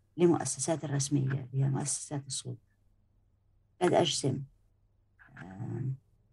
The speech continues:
إنه إحنا، آه، خسرنا فرصة إنه، أو لليوم ما عرفناش نخلق،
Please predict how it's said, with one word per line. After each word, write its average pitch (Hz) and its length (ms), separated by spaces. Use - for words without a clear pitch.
إنه 160 420
إحنا، 180 680
آه، 131 280
خسرنا 190 460
فرصة 156 540
إنه، 135 480
أو 190 60
لليوم 202 640
ما 139 100
عرفناش 170 680
نخلق، 180 400